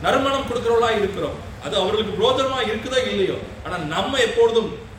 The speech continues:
நற்கந்தங்களா இருக்க வேண்டியது அவசியமாக இருக்கிறது. ரெண்டு கொரிந்தியர் புஸ்தகம்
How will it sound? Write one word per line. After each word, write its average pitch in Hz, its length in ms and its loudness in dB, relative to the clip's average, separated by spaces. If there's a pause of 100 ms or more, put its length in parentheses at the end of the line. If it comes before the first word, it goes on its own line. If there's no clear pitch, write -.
(260)
நற்கந்தங்களா 214 840 0
இருக்க 185 280 -2
வேண்டியது 165 280 -6
அவசியமாக 143 580 -4
இருக்கிறது. 113 520 -8 (800)
ரெண்டு 196 200 0
கொரிந்தியர் 220 320 0
புஸ்தகம் 180 640 -4